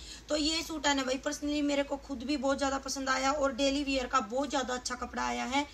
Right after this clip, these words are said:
और जहाँ तक हम इसकी बात करें fabric की, भाई ये fabric रहेगा cotton का। ये वो cotton नहीं है,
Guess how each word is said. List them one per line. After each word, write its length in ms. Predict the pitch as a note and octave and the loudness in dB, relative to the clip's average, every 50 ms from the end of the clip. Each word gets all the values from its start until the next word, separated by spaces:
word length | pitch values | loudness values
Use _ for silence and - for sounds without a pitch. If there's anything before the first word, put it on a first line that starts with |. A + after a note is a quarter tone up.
| - - - - - - - | -12 -16 -16 -16 -12 0 2
और 120 | C#4 C#4+ | 2 2
जहाँ 280 | - D4 C#4+ D4 D4+ D4+ | 4 4 2 2 2 0
तक 100 | D#4+ D#4 D#4 | 0 -2 0
हम 140 | D#4 D4+ D4+ | 0 0 0
इसकी 220 | C#4 - - D4+ | -2 -2 -4 2
बात 280 | A#3+ C4+ C4 B3+ - - | 4 4 4 4 0 -2
करें 120 | C4 C#4+ | -2 -2
fabric 360 | C#4 D4 C#4 A#3+ A3+ C4 C4+ | -2 -2 -4 -4 -4 -6 -4
की, 100 | - C#4+ | -4 -2
भाई 120 | C4 C#4 C#4+ | 0 0 0
ये 240 | C#4 C4+ C#4+ D4 D4 | 2 2 2 0 0
fabric 440 | - D#4 C#4 A#3+ A3+ A#3+ C4+ B3+ | 0 -2 -4 -4 -4 -6 -6 -2
रहेगा 260 | C4 C4 B3 A#3+ C4+ C4+ | 0 0 2 2 0 0
cotton 400 | - - C4+ - - C4+ B3+ B3+ | 2 0 -2 0 0 -4 -4 2
का। 140 | C4 C#4 | 4 4
ये 200 | C#4 C#4+ B3+ D4 | 4 4 2 0
वो 200 | D4 C4+ C#4 C#4 | 0 0 0 0
cotton 320 | C#4 C#4 C#4 C4+ C#4 C#4 C#4 | 2 0 0 0 0 -2 -2
नहीं 180 | C4 B3 A#3 | -2 -2 -2
है, 160 | B3 C#4+ D#4 | -2 -2 -4